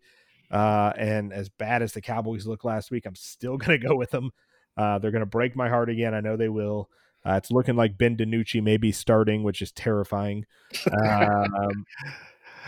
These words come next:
Speaker 2: I
Speaker 1: I
Speaker 2: saw
Speaker 1: mean
Speaker 2: a tweet, by the way. Somebody said, "Oh my God, some guy named Ben DiNucci is the <laughs> quarterbacks for the Cowboys right now."
Speaker 1: Yeah,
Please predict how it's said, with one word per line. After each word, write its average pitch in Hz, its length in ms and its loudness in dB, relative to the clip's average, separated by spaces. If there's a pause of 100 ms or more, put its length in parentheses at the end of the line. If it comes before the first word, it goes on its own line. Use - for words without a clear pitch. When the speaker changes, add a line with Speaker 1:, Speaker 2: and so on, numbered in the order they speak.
(100)
Speaker 2:
I 113 80 2
Speaker 1:
I 120 40 4
Speaker 2:
saw 165 240 12
Speaker 1:
mean 170 60 12
Speaker 2:
a - 180 4
tweet, 143 240 10
by 117 140 4
the 107 100 6
way. 107 160 6
Somebody 123 300 6
said, 90 240 0
"Oh 127 140 2
my 127 140 4
God, 117 360 2
some 135 160 0
guy 147 160 2
named 110 280 4
Ben 131 180 6
DiNucci 117 460 4
is 98 100 0
the 113 40 2
<laughs> - 60 -2
quarterbacks 156 500 8
for - 80 -2
the 135 100 2
Cowboys 131 560 0
right 113 140 -2 (100)
now." 120 140 -6 (420)
Speaker 1:
Yeah, 123 320 6